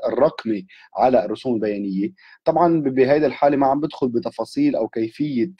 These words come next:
آه، استعمال هذه ال-، الاستراتيجية أو استراتيجية موجة إليوت، وإنما اليوم بجلسة بعد الظهر رح تكون جلسة مهمة جدًا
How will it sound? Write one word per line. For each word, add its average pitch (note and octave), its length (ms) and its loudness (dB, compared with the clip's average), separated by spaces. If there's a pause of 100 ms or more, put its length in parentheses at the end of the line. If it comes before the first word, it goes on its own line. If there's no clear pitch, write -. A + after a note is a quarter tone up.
آه، G#2+ 320 0
استعمال A2+ 640 -2
هذه A2 540 0
ال-، G#2 100 -4 (360)
الاستراتيجية A2+ 720 -4
أو - 60 -8
استراتيجية A2 520 -6
موجة A2 280 -6 (120)
إليوت، D3+ 260 0
وإنما C3+ 460 0 (340)
اليوم D3+ 640 4
بجلسة B2+ 500 0
بعد A2+ 200 4
الظهر C#3+ 300 -4
رح - 120 -4
تكون C#3 200 -6
جلسة C3 360 -4
مهمة D3+ 440 0
جدًا D#3 460 0